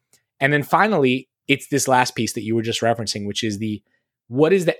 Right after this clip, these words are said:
actual logistical, how I get this up and running and how do I run it once it is up and running? So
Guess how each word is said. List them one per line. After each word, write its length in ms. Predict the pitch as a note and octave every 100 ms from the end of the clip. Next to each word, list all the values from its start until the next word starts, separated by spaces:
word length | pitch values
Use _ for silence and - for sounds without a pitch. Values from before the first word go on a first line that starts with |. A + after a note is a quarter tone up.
| -
actual 500 | C#3+ D3 - G3+ F#3+
logistical, 680 | C#3 A2 C#3 C#3+ D3+ D#3 D3
how 360 | - C3 C#3
I 120 | D3+ D3+
get 280 | C3 C3
this 180 | C#3+ C3+
up 140 | B2+ -
and 160 | C3
running 300 | A#2+ A#2+ B2
and 100 | G#2+
how 200 | - A#2+
do 140 | C3 B2
I 80 |
run 360 | A2 G#2 A#2+ A#2
it 120 | G#2+
once 260 | A2 A2+ -
it 80 | G#2
is 340 | B2 A#2 - -
up 140 | G#2+ -
and 120 | G2
running? 260 | F#2+ F#2
So 300 | G#2 B2 A2+